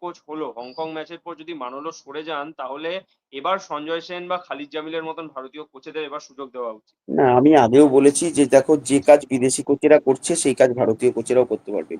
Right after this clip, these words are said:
Speaker 2: বিদেশি কোচেরা যদি একটার পর একটা ম্যাচ হারে, একটা ভারতীয় কোচই হারবে, এর বেশি কি হবে?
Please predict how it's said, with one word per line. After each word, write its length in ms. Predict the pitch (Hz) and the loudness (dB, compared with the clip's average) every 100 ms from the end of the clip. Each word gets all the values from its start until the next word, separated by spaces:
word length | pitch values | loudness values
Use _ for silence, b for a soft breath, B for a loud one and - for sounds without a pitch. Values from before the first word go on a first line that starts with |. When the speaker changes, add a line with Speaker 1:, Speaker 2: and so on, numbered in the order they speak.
| 104 | -8
Speaker 2:
বিদেশি 340 | 139 147 160 | -2 -2 -2
কোচেরা 320 | 160 160 160 | -4 2 4
যদি 200 | 160 160 | 4 4
একটার 280 | 156 - 151 | 4 4 2
পর 140 | 147 | 6
একটা 220 | 143 - 139 | 6 4 0
ম্যাচ 240 | 131 127 | 0 0
হারে, 120 | 123 | 0
একটা 180 | 127 151 | 0 0
ভারতীয় 400 | 143 135 139 151 | 2 0 2 0
কোচই 340 | - 156 180 | 0 -2 0
হারবে, 260 | 180 156 - - _ _ _ _ | 2 0 -2 -18 _ _ _ _
এর 140 | 160 190 | 4 6
বেশি 240 | 185 160 | 6 4
কি 160 | 127 110 | -2 -6
হবে? 160 | - | -6